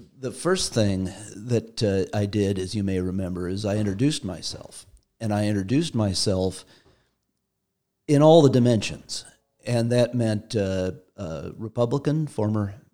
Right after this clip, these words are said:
military, and a businessman, and, uh, uh, I can't remember whether I mentioned member of the faith community, uh, uh, but then I also, for the gay community, s-,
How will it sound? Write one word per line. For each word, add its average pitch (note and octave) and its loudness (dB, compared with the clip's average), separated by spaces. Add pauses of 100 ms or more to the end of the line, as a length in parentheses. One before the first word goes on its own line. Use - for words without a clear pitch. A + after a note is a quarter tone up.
(100)
military, B2+ 0 (160)
and F#2 -8
a E2+ -8
businessman, C3 -2 (260)
and, G2 -12
uh, D2 -10 (320)
uh, - -18 (640)
I F#2+ -12
can't - -4
remember G#2 -2
whether G#2 0
I F2+ -2 (320)
mentioned A2+ -4
member A2 2
of G2 -2
the G2 -8
faith C#3 0
community, C3 2 (140)
uh, G2 -2 (420)
uh, E2 -8 (340)
but C3+ 2
then D3 8
I D3 6
also, D#3 6
for C3 -2
the A2+ 0
gay D3 4
community, G2+ 0
s-, - -8